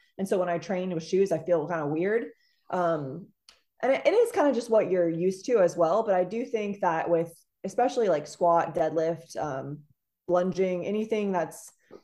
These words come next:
very lower body focus and you're gonna be loading it heavy, I think that you are doing yourself a disservice to not have your, uh, the ability to, like, really feel what your foot is doing and, like,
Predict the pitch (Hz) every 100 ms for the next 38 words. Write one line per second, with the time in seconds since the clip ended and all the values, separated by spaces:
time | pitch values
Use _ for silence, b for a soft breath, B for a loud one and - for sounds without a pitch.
0 | - 160 202 190 175 175 175 170 165 180
1 | 185 180 196 175 165 165 160 160 156 160
2 | 160 165 151 175 175 156 180 160 156 143
3 | 151 156 - 151 147 180 175 160 165 156
4 | - 156 151 139 147 147 160 143 127 151
5 | 139 135 143 139 135 135 139 _ _ _
6 | _ _ _ _ _ - 160 147 - 175
7 | 180 156 202 196 180 175 170 151 151 175
8 | 160 160 - 170 160 151 135 151 151 165
9 | 175 147 190 190 185 165 147 135